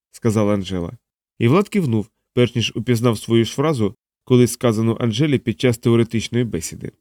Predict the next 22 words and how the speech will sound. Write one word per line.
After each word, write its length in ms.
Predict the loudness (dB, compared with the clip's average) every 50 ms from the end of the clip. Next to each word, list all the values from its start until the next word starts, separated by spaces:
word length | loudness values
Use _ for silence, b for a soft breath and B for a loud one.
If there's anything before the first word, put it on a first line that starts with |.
| _ _ _ _ _ _ _ _ _ -4
«Господи», 600 | -2 0 0 0 -2 -4 -4 -4 -4 -4 -4 -8 _ _ _ _ _ _ _
сказала 400 | -4 0 2 4 4 4 4 2
Анжела 520 | 2 0 -2 -2 0 0 2 2 0 0
з 40 | -2
солодкою 500 | -2 0 0 2 0 0 -2 -2 -4 -2
тугою. 480 | -2 -2 -2 -2 -2 -2 -4 -6 -6 -10 _ _ _ _ _ _ _ _ -2
«Господи, 480 | 0 2 0 0 0 -4 -2 0 -2
Боже 340 | 0 0 0 -2 -2 -2 -4
мій, 280 | -4 -6 -8 -10 -10 -6
ти 120 | -4 -4
тільки 340 | -2 0 -2 -2 0 -2 -2
подумай, 440 | 0 0 0 0 0 0 2 2 2
які 220 | 0 0 -2 -2
гроші, 400 | -2 0 -2 -2 -4 -6 -8 -14 -16 _ _ _ _ _
які 220 | -2 0 0 0 0
колосальні 640 | 2 4 4 4 2 2 2 2 2 2 0 0
бабки. 420 | -2 -2 -4 -4 -6 _ -12 -12 -12
Це 220 | -6 -4 -2 0
вже 180 | 2 2 2 2
не 100 | 2 2
багатство 520 | 2 2 2 2 0 -2 -2 -4 -2 -2
навіть, 320 | 0 0 0 0 -2 -4